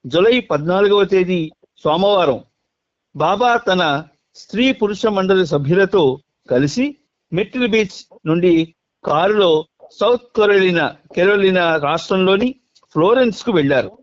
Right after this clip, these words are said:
అక్కడి నుండి న్యూయార్క్ నగరానికి ట్రైన్లో బయలుదేరారు. వీరితో పాటు ఎలిజబెత్, ఆమె నర్స్ సేడీ మార్టిన్ రొవానో, చార్మియాన్ కూడా వెళ్లారు.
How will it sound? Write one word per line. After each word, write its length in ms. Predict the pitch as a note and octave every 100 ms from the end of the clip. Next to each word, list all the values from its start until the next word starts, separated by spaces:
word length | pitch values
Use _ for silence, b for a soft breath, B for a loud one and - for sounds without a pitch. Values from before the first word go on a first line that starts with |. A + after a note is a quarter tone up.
| _ _ _ -
అక్కడి 340 | C#3+ - D3
నుండి 440 | D3 D#3 G3 C4+ _ _ _ -
న్యూయార్క్ 680 | C3+ E3 A#3 B3+ C4 - G#3
నగరానికి 840 | F3+ F3 F#3+ F#3+ F#3 G3 D#3 C#3 - _ _ _
ట్రైన్లో 540 | D#3 F3 A3+ A3+ G3+ A3
బయలుదేరారు. 640 | E3 D#3+ D#3+ D#3 C3 - - _ _ _ _ _ _ -
వీరితో 520 | B2+ D#3+ D#3 E3 D3
పాటు 500 | C#3+ D3 D3+ C4 D#4 - -
ఎలిజబెత్, 500 | B2+ C#3+ D3 E3+ G#3+ _ _ _ _ -
ఆమె 220 | D3+ E3+
నర్స్ 360 | D#3+ F#3 G3 D#3 - _ _
సేడీ 420 | - G3 A3 A#3
మార్టిన్ 500 | G#3 F3 F3+ G3+ G3+ - _ _ -
రొవానో, 560 | C3 D#3+ F3+ F3 F3+ F3+ _ _ -
చార్మియాన్ 560 | D3 E3+ F#3 F#3+ F3+ F3 - _ _
కూడా 260 | D3 D3+ F#3+
వెళ్లారు. 420 | E3 C3 B2+